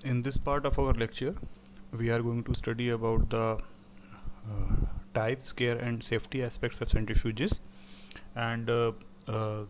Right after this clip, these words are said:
here the remaining type which have been, uh, taught, other than that we are going to discuss other than care, maintenance and safety aspects. So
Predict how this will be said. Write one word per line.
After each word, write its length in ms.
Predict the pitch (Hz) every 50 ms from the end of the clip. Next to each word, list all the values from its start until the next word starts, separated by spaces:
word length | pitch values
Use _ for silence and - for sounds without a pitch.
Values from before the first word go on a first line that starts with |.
| - - - - - - - - - - - - - - -
here 280 | - 127 127 127 127 127
the 320 | 120 117 117 117 117 117
remaining 360 | 117 120 123 127 131 139 143
type 280 | 139 139 131 143 156 143
which 140 | 143 127 -
have 220 | 120 120 120 110
been, 280 | 113 120 120 117 113 113
uh, 420 | 113 110 110 110 107 107 110 110 - - -
taught, 300 | - 117 131 170 190 -
other 180 | - - 113 117
than 220 | 113 110 113 113 110
that 200 | 113 120 156 170 -
we 100 | 127 113
are 80 | 107 107
going 140 | 107 107 110
to 100 | 120 113
discuss 480 | 113 104 - - 165 208 196 - - - -
other 180 | 120 117 117 107
than 180 | 110 110 110 113 - 117
care, 180 | 113 110 110 110 - - 110 110 -
maintenance 420 | - 113 110 - 110 110 117 120 110
and 140 | 110 117
safety 340 | - - 110 - - - 104
aspects. 460 | 95 - - - 95 - - - - - - - - - - - - - - - - - - - - - - - -
So 460 | - - 120 120 120 113 113 113 110